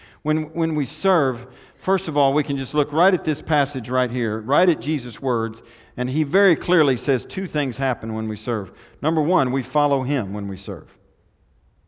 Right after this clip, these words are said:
When we serve, we are following Christ's example. We're following Christ.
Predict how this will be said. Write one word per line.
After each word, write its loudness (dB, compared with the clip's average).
When 0
we 2
serve, 2
we -2
are 0
following -2
Christ's -4
example. -8
We're -4
following -4
Christ. -16